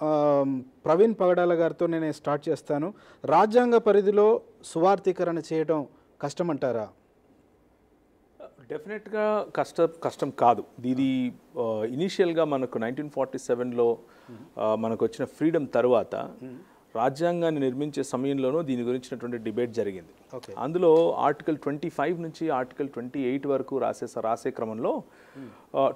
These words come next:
Speaker 2: to practice, preach, propagate అన్నటువంటి రా-, అన్న, అన్న మాట రాశారు. వా-, ఎవరి మతాన్నైనా సరే ప్రాపగేట్ చేయటానికి, అంటే వారు విస్తరింప చేసుకోవటానికి, వాళ్ళ మతాన్ని విస్తరింప చేసుకోవటానికి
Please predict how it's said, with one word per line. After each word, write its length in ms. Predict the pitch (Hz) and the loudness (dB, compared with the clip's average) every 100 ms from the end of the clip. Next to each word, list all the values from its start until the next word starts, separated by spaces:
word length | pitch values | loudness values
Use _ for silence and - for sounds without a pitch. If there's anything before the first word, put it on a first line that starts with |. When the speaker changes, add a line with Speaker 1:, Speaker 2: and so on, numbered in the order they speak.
| 135 | -4
Speaker 2:
to 20 | |
practice, 920 | - 131 151 - - 233 226 - - _ _ _ _ _ - | -2 0 0 -2 -2 -2 -2 -8 -14 _ _ _ _ _ -10
preach, 440 | 151 185 - - - _ _ _ - | -8 -8 -10 -18 -20 _ _ _ -4
propagate 800 | 127 123 - 156 127 143 117 - - | 0 0 0 0 2 2 0 -2 -10
అన్నటువంటి 420 | 123 113 110 107 | -8 -4 -4 -2
రా-, 200 | 104 110 - | 0 -2 -4
అన్న, 140 | 113 | -8
అన్న 300 | 113 107 117 | -6 -6 -8
మాట 280 | 107 110 120 | -6 -4 -4
రాశారు. 400 | 120 101 - 98 - _ 151 | -2 -2 -4 -8 -10 _ -6
వా-, 240 | 113 113 | -2 0
ఎవరి 300 | 113 127 135 | 4 6 6
మతాన్నైనా 580 | 127 127 151 160 151 131 | 4 0 -2 -2 -4 -4
సరే 320 | - 120 - - - | -2 0 0 -4 -8
ప్రాపగేట్ 920 | 113 120 - - 180 156 170 175 175 127 | 0 2 0 0 0 4 6 6 2 -4
చేయటానికి, 420 | 107 95 85 - - | -2 -4 -6 -16 -12
అంటే 320 | 120 214 - - - - _ - | -4 -4 -4 -10 -20 -20 _ -2
వారు 400 | 127 135 160 208 - - _ _ _ - | 4 6 6 2 -2 -20 _ _ _ -12
విస్తరింప 640 | 123 - 147 190 185 - | -10 2 4 4 4 0
చేసుకోవటానికి, 840 | 147 - - 117 113 98 98 175 - | 0 0 0 2 2 -2 -6 -10 -4
వాళ్ళ 220 | 117 113 | 0 2
మతాన్ని 440 | 107 113 156 190 180 | 2 2 2 2 -2
విస్తరింప 540 | 139 - 135 123 - | -4 -4 -4 -4 -6
చేసుకోవటానికి 760 | 113 - 110 - 98 98 - | -8 -6 -6 -4 -8 -8 -10